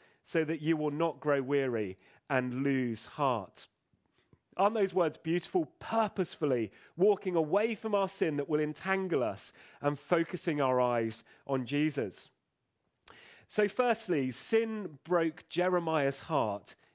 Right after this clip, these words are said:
in exactly the same way that it breaks the heart of God. What was the solution? The solution, Jeremiah says, is repentance, but to confession. Turning our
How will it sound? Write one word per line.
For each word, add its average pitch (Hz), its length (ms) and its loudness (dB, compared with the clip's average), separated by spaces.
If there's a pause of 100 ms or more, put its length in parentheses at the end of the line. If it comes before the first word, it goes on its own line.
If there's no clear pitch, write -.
(120)
in 151 140 0
exactly 151 540 -2
the 131 80 -6
same 131 340 -2
way 120 200 2
that 110 140 -4
it 131 140 -10
breaks 131 380 -4
the 131 80 -8
heart 117 440 -4
of 120 200 -10
God. 117 340 -2 (800)
What 226 180 2
was 214 140 -2
the 208 100 -2
solution? 208 680 -2
The 170 80 2
solution, 208 600 0
Jeremiah 180 580 2
says, 156 280 -2
is 147 160 -4
repentance, 156 800 -2
but - 260 -4
to 156 360 0 (280)
confession. 143 720 -2 (540)
Turning 196 340 2
our 165 160 2